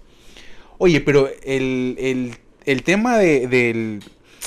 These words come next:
de, el sentido espiritual que le dan, aparte que la gente también anda en una ahí, que es, hay un prioste que se hace cargo de toda la fiesta del pueblo y el man tiene que poner la comida y todo lo,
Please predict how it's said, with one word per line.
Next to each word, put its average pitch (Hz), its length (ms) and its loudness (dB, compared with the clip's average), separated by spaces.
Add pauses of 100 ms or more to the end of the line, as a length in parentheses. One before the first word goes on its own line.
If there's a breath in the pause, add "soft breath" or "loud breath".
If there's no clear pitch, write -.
(360 loud breath)
de, - 220 -10
el 127 100 -10
sentido 139 300 -2
espiritual 156 640 -2
que 165 100 0
le 156 80 4
dan, 143 80 2
aparte 233 300 -2
que 165 80 -2
la 151 80 0
gente 165 180 -2
también 135 360 -2
anda 135 200 -2
en 123 160 -4
una 135 180 -2
ahí, 131 200 0
que 104 340 -6
es, - 400 -10
hay 120 200 -2
un 131 120 -2
prioste 139 680 0
que 107 220 -10
se - 140 -4
hace 120 180 -4
cargo 127 260 -2
de 113 60 -4
toda 123 240 -2
la 120 100 -2
fiesta 127 300 -8
del 113 120 -8
pueblo 139 420 -4
y 117 60 -4
el 110 80 -8
man 117 140 -10
tiene 120 180 -12
que 117 80 -12
poner 113 260 -12
la 110 120 -10
comida 123 420 -8
y 113 60 -12
todo 117 140 -14
lo, 113 60 -18